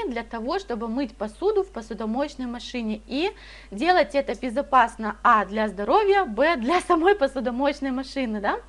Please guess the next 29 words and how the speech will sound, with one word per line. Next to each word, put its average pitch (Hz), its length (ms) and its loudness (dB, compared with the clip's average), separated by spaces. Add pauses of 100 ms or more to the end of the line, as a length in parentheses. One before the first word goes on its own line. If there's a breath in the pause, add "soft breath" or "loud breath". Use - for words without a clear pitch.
(440 loud breath)
Потому 339 420 2
что - 180 -6
в 220 80 0
одной 294 320 2
таблетке, 233 680 -2 (1300)
<laughs> 254 400 -8
спасибо, 233 580 -4
Наташа, 330 480 -4
ты - 140 -4
у 302 80 0
нас 254 240 0
эксперт 254 520 -2
по 269 120 -4
продукции, 294 580 -6
судя 269 320 -4
по 254 120 -4
тому, 269 260 -2
как 247 220 -6
ты 262 100 -6
делаешь 240 360 -2
по 240 140 -6
сто 269 200 -6
баллов. 240 380 4 (160)
<laughs> 403 60 4 (1800 loud breath)
А, 254 120 -2
значит, 277 320 -2
в 233 80 2
одной 370 320 6
таблетке, 277 720 0